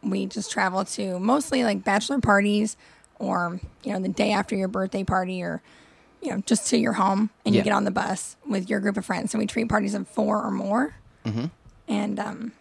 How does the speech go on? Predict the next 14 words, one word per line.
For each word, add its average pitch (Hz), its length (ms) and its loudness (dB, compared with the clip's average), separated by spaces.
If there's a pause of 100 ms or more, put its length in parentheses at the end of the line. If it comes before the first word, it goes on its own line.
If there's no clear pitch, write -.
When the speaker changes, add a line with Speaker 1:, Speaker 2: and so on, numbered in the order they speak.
(180)
Speaker 1:
we 208 100 -2
hook 208 200 0
you - 60 0
up 240 80 -4
to - 80 -2
an 214 60 0
I 208 120 0
V. 214 300 -4 (920)
Thirty 208 180 2
minutes 202 280 0
later, 220 140 0
you 214 120 0
feel - 160 -4
great. 202 220 -6